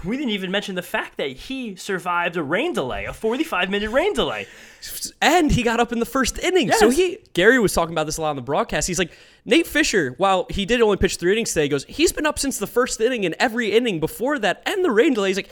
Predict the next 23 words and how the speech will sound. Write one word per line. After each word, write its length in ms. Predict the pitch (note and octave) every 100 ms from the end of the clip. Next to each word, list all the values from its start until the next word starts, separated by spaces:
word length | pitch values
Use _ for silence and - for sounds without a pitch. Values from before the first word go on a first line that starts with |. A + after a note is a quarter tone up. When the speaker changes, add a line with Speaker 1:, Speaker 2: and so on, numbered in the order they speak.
| -
Speaker 2:
"He 120 | -
basically 320 | F#4 F4 - G3
had 100 | E3
a 40 |
complete 360 | E3 D3+ E3+ C#3+
game 200 | C#3 A2+
shutout." 440 | G3 E3 F#2+ F2
<laughs> 0 |
Like, 560 | A#2+ C3+ D3 - - -
Speaker 1:
He 100 | G3+
threw 180 | F#3 A#3+
his 140 | G#3
first 260 | G#3+ G#3 -
pitch 220 | F#3 -
today 480 | - C#3 C3 B2 A2+
at 180 | B2 B2+
about 360 | A#2+ B2+ A#2
one 320 | A#2 A#2+ C#3 D3
forty 640 | - D3 C#3 B2 A2+ G#2+ _ -
P 200 | B2+ B2
M, 220 | A#2 G2+
and 100 | A2
he 280 | - D3